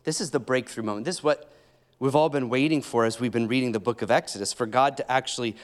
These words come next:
encounter Moses. Not just say,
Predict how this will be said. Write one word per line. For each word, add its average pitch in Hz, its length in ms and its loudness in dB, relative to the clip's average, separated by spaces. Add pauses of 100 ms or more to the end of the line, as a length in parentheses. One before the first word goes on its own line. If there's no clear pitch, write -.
(220)
encounter 131 680 2
Moses. 123 580 2
Not 156 180 4
just 151 240 2
say, 127 260 2